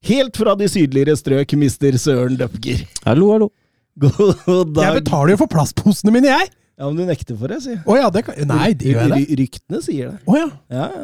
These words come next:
Speaker 3: At jeg nekter å betale for pla-,
Speaker 1: Ja,
Speaker 3: å.
Speaker 1: det er, det er kassalappen som teller til slutt, var ikke det du sa, Edland? <laughs> Du sa rett før vi
Speaker 3: Ja,
Speaker 1: gikk på
Speaker 3: ja,
Speaker 1: her.
Speaker 3: stemmer,
Speaker 1: Ja, ja.
Speaker 3: stemmer.
Speaker 1: Ja, da.
Speaker 3: Ja, ja.
Speaker 1: Eh, Eivind Stølen, eh, han hopper rett, eh, vi hopper rett inn på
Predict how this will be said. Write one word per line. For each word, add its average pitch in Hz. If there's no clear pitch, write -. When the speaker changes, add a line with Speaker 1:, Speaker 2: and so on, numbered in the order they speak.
Speaker 3:
At 202
jeg 196
nekter -
å -
betale 139
for 139
pla-, -
Speaker 1:
Ja, 175
Speaker 3:
å. 339
Speaker 1:
det 311
er, 175
det 170
er -
kassalappen 143
som 175
teller 123
til 139
slutt, 156
var 156
ikke 175
det 156
du 147
sa, 151
Edland? 165
<laughs> -
Du 208
sa 190
rett 180
før 160
vi 170
Speaker 3:
Ja, 165
Speaker 1:
gikk 277
på -
Speaker 3:
ja, -
Speaker 1:
her. -
Speaker 3:
stemmer, 226
Speaker 1:
Ja, -
ja. 285
Speaker 3:
stemmer. 170
Speaker 1:
Ja, -
da. 254
Speaker 3:
Ja, 180
ja. 170
Speaker 1:
Eh, 247
Eivind 226
Stølen, 196
eh, 233
han 220
hopper 175
rett, 160
eh, 147
vi 143
hopper 131
rett -
inn 110
på 127